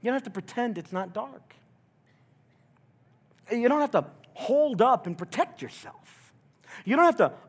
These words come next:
overwhelm yourself with so many good experiences so that the darkness doesn't speak into your life. The Christmas message is, you can be real because real love has come to this world. And it came in a stable,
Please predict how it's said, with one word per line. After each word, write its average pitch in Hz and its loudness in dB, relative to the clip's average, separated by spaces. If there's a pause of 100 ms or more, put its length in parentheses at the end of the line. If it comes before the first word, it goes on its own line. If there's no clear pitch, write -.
overwhelm 269 8
yourself 247 0
with 190 -10
so 269 4
many 262 0
good 262 0
experiences 254 0
so 233 4
that 202 0
the 208 0
darkness 233 4
doesn't 208 0
speak - -10
into 240 -8
your 254 0
life. 311 -2 (1400)
The 156 -12
Christmas 262 -6
message 202 -4
is, 143 -6 (520)
you 175 -8
can 277 -4
be 196 -6
real 208 -4 (1300)
because 170 -4
real 247 0
love 254 4
has 214 -6
come 240 -4
to 202 -10
this 180 -12
world. 240 -14 (1300)
And 214 -10
it 208 -12
came 254 -4 (340)
in 202 -2
a 202 0
stable, 269 -6